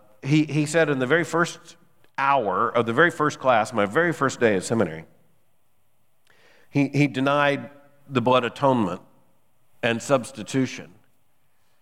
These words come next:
And, and then he went on and, uh, and denied condemnation entirely. And, and then he said this. He said, Jesus, he's talking about the incarnation.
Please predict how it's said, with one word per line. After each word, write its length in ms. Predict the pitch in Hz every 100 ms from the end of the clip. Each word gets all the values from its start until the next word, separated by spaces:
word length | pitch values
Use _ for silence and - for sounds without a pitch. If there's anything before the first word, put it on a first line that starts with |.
| _ _ -
And, 180 | 135 139
and 320 | 147 139 139
then 220 | 170 190 139
he 140 | 156
went 280 | 151 151 151
on 560 | 147 165 185 139 151 -
and, 420 | 131 135 131 131
uh, 380 | 131 127 127 127 - _ _ _ _ _ _ _ _ _ _ _ -
and 340 | 139 139 131
denied 580 | 127 139 147 151 156 123
condemnation 840 | 151 156 156 147 139 170 196 - - _ _ _ _ _ -
entirely. 600 | 131 127 131 175 113 76 - _ _ _ _ _ _ _ _
And, 220 | 143 147
and 280 | 147 147 139
then 140 | 180 233
he 120 | 220
said 400 | - 135 110 110
this. 240 | 101 90
He 100 | 139
said, 360 | 135 151 139 127 - _ _ _ _ -
Jesus, 500 | 117 170 220 147 117
he's 140 | 139
talking 120 | 143 190
about 100 | 160
the 120 | 156
incarnation. 920 | 151 147 139 127 113 120 113 85 76